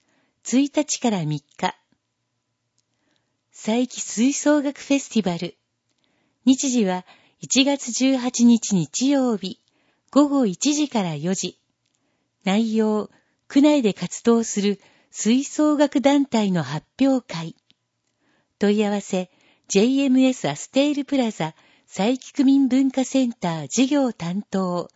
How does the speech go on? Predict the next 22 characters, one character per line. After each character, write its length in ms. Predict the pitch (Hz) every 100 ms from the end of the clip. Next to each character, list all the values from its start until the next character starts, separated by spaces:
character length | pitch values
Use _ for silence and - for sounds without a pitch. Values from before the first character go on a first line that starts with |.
| _ _ _ _
電 280 | - 196 190
話、 220 | 180 180 - _ _ -
二 340 | 202 277 285
四 280 | 285 285 254
四 300 | 240 247 214
の 240 | 180 185 -
八 340 | - - - 254
零 280 | 285 247
零。 640 | 165 165 202 202 185 170 - _ _ _
フ 100 | -
ァ 40 | 208
ッ 40 | -
ク 80 | -
ス、 240 | - 165 - _ _ _
二 320 | 214 277 285
四 240 | 294 269 226
六 300 | 190 - 196
の 240 | 180 - 156
五 280 | 185 233 277
八 380 | 262 262 180
零 280 | 139 160 214
八。 360 | 208 - 165